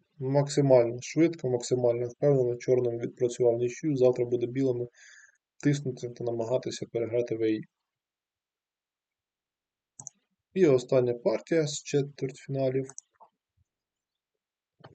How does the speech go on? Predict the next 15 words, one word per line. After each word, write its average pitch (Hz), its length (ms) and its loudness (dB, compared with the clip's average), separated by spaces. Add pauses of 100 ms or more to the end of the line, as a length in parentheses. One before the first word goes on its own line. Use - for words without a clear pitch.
Білими 127 580 2
Сем 127 520 -2
Шенклунд 139 580 -2 (760)
намагався 127 640 2
переграти 120 640 2 (520)
свого 120 380 0
опонента, 143 600 -2 (1120)
але 123 240 2
знову 135 340 0
ж 139 100 -10
таки 123 320 -6 (1600)
дуже 131 360 0
точно 131 440 -2 (320)
всі - 240 -2
грають 135 420 0